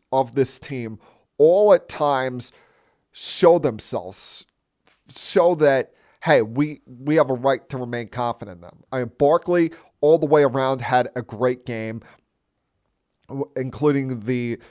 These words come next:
the touchdown at the end of that long drive in the second quarter, um, in which he took the direct snap on. But remember, that would not have happened if Brian Daboll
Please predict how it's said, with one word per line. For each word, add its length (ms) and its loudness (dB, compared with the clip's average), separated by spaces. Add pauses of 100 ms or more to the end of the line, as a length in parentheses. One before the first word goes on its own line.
(100)
the 100 -4
touchdown 840 -2
at 140 -2
the 120 -4
end 140 -2
of 80 -2
that 180 -2
long 300 -4
drive 520 0
in 160 -10
the 80 -10
second 380 -6
quarter, 480 -2 (380)
um, 180 -10 (100)
in 220 -6
which 280 -6
he 180 -10
took 240 -10
the 80 -4
direct 400 -8
snap 360 -4
on. 200 -10
But 80 -6
remember, 420 -2 (260)
that 380 0
would 220 -6
not 240 2
have 100 -2
happened 720 -4 (260)
if 220 -4
Brian 460 -4
Daboll 560 0